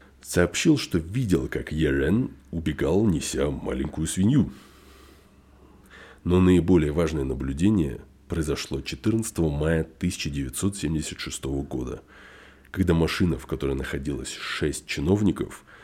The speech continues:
предположительно столкнулась с Ерен возле деревни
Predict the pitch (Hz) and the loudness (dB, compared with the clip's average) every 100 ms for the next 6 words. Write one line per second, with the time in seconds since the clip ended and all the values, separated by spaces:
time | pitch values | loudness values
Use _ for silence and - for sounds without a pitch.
0 | - - - 80 - 82 92 135 117 101 | -20 -10 -4 -2 2 2 2 4 4 4
1 | - 76 - 95 87 69 - 73 69 71 | 2 -6 0 2 2 0 -4 -4 0 2
2 | 85 85 - - 80 92 90 78 73 82 | 2 -2 -6 -8 0 0 2 0 0 0
3 | 73 65 58 | 0 -4 -8